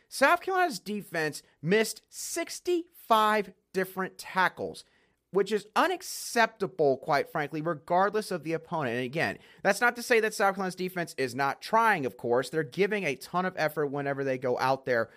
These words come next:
but it really does not matter what opponent you are facing.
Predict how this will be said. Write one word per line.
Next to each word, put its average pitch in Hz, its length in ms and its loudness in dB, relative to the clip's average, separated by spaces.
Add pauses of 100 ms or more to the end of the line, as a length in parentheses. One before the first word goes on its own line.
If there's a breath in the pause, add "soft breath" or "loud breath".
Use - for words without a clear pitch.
(140 soft breath)
but 175 320 8 (240 soft breath)
it 202 260 4
really 269 380 -2
does 196 280 0
not 180 220 2
matter 151 260 6
what 143 300 6
opponent 156 380 -2
you 147 120 -4
are 135 100 2
facing. 147 540 -2